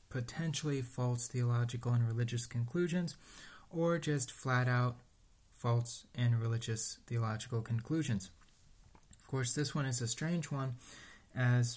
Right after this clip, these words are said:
pretty much every one of them possibly might in fact be, and I'm not meaning to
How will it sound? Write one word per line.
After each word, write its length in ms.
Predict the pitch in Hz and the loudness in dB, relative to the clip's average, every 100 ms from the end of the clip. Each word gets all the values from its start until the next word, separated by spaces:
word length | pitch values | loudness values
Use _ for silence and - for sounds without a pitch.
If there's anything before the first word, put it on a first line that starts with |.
| - | -4
pretty 240 | - 131 | -4 2
much 240 | 123 120 120 | 4 2 0
every 200 | 120 120 | 2 4
one 180 | 120 120 | 6 6
of 140 | 120 | 4
them 300 | 120 113 98 - | 2 0 0 -6
possibly 520 | - 113 - 117 117 | -2 -2 -2 0 0
might 240 | 110 110 | 0 -2
in 80 | 104 | -4
fact 340 | 110 110 110 - | -4 -4 -4 -2
be, 160 | 139 | 2
and 140 | 143 131 | 2 2
I'm 100 | 127 | 2
not 240 | 127 120 | 2 0
meaning 240 | 123 123 120 | 2 2 2
to 280 | 120 113 | 0 0